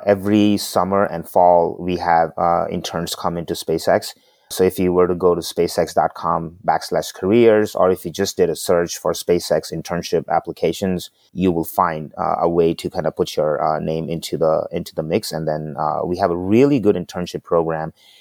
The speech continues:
And many of our interns, they are actually hired into SpaceX.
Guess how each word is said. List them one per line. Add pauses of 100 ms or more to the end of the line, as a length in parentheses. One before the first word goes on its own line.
(220)
And
many
of
our
interns,
they
are
actually
hired
into
SpaceX.